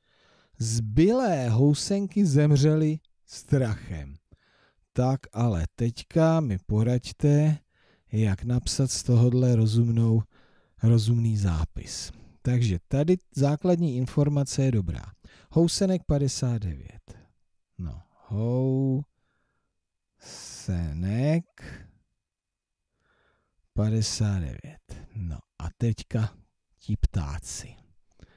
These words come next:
No, ptáci. No a abych neobsal celou slovní úlohu. Byli úspěšní, každý sezobl deset housenek.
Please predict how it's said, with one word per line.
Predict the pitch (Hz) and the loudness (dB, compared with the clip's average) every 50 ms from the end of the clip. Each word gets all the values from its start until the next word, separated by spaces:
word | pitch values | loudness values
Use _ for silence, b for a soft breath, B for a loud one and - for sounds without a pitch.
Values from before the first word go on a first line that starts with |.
| b b b b b b b b b b b b - | b b b b b b b b b b b b -2
No, | 95 92 80 80 78 - _ _ _ _ _ _ _ _ _ _ _ - | -2 0 0 -2 -6 -10 _ _ _ _ _ _ _ _ _ _ _ -20
ptáci. | - - _ _ - 110 107 104 104 101 101 101 95 92 92 92 - - - - 90 87 | -20 -20 _ _ -4 -2 -2 0 0 -2 -2 -2 -2 -4 -4 -6 -8 -10 -10 -8 -8 -6
No | 90 95 | -4 -2
a | 98 101 101 101 | -2 -2 -2 -2
abych | 107 110 120 - - 123 | -2 -2 -4 -4 -4 -2
neobsal | 117 120 123 127 123 - - - - 147 143 135 | -2 0 0 0 -2 -4 -4 -2 0 0 0 0
celou | - - 143 139 143 143 | -2 -2 0 2 2 2
slovní | - - - 147 143 143 156 156 156 | 0 0 -2 -2 0 0 -2 -2 -2
úlohu. | 135 139 139 151 156 165 156 127 98 90 - - _ _ b b b b b b b b b b b b | -2 -2 0 2 2 2 2 0 -2 -4 -6 -10 _ _ b b b b b b b b b b b b
Byli | - 147 175 180 170 127 | 4 4 6 6 4 2
úspěšní, | 113 117 110 - - - - 139 143 131 - - 165 165 165 175 | 0 -4 -6 -6 -6 -4 -2 -2 0 -2 -2 -2 -2 -2 -2 -2
každý | - - 160 165 170 170 175 175 180 143 | -2 0 2 4 4 4 4 2 0 0
sezobl | - - - 139 135 131 143 147 143 147 156 | 0 0 2 2 4 4 4 4 4 4 2
deset | 147 135 127 - - 135 127 | 2 2 0 -2 -2 0 0
housenek. | 113 107 101 98 - - - 107 95 87 85 80 - | 2 2 0 -2 -4 -6 -6 -6 -6 -6 -8 -10 -12